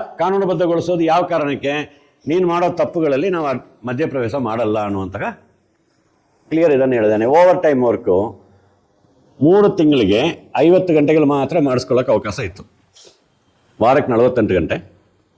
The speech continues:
ಕೆಲಸ. ಅದನ್ನ ಮೀರಿ ಒಬ್ಬ ಪರ್ಮನೆಂಟ್ ವರ್ಕರ್ನ ಹೆಚ್ಚುವರಿಯಾಗಿ ಕೆಲಸ ಮಾಡ್ಬೇಕಾದ್ರೆ ಮೂರು ತಿಂಗಳ ಅವಧಿಗೆ ಐವತ್ತು ಗಂಟೆಗಳ ಮೇಲೆ ಕೆಲಸ ಮಾಡಿಸ್ಬಾರ್ದು. ನಮ್ಮ ಹುಡುಗರಿಗೆ ಭಾರಿ ಬೇಜಾರು, "ಅದು ಯಾಕೆ ಸರ್ ಬರೀ ಐವತ್ತು? ತಿಂಗಳಿಗೆ ಐವತ್ತು ಆಗ್ಬಿಟ್ರೆ ಚೆನ್ನಾಗಿರ್ತಿತ್ತು ನಮಗೆ, ಸ್ವಲ್ಪ ದುಡ್ಡು ಬರೋದು" ಅಂತ. ಯಾಕೆ ಆ ನಿಯಮ ಇದ್ದಿದ್ದು?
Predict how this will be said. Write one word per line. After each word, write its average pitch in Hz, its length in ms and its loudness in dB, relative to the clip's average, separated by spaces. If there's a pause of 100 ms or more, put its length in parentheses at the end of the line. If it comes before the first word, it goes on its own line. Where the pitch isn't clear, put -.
(200)
ಕೆಲಸ. 117 240 0 (1040)
ಅದನ್ನ 127 260 4
ಮೀರಿ 190 400 4
ಒಬ್ಬ 143 240 2
ಪರ್ಮನೆಂಟ್ 165 460 2
ವರ್ಕರ್ನ 135 400 0
ಹೆಚ್ಚುವರಿಯಾಗಿ 170 560 4
ಕೆಲಸ 123 260 -2
ಮಾಡ್ಬೇಕಾದ್ರೆ 131 600 -2
ಮೂರು 165 280 0
ತಿಂಗಳ 165 280 -2
ಅವಧಿಗೆ 127 320 -2
ಐವತ್ತು 165 400 -2
ಗಂಟೆಗಳ 147 300 -2
ಮೇಲೆ 135 240 -2
ಕೆಲಸ 131 280 -6
ಮಾಡಿಸ್ಬಾರ್ದು. 95 920 -6 (720)
ನಮ್ಮ 143 100 -2
ಹುಡುಗರಿಗೆ 160 300 0
ಭಾರಿ 135 160 0
ಬೇಜಾರು, 117 400 -2
"ಅದು 87 140 -10
ಯಾಕೆ 117 180 -8
ಸರ್ 127 140 -6
ಬರೀ 107 180 -4
ಐವತ್ತು? 101 580 -6 (420)
ತಿಂಗಳಿಗೆ 156 280 0
ಐವತ್ತು 143 260 -2
ಆಗ್ಬಿಟ್ರೆ 123 240 -2
ಚೆನ್ನಾಗಿರ್ತಿತ್ತು 107 580 -4
ನಮಗೆ, 80 320 -8
ಸ್ವಲ್ಪ 135 220 -8
ದುಡ್ಡು 113 500 -4
ಬರೋದು" 90 280 -4
ಅಂತ. 82 140 -8
ಯಾಕೆ 156 300 -4
ಆ 170 40 -4
ನಿಯಮ 160 260 -2
ಇದ್ದಿದ್ದು? 127 460 -4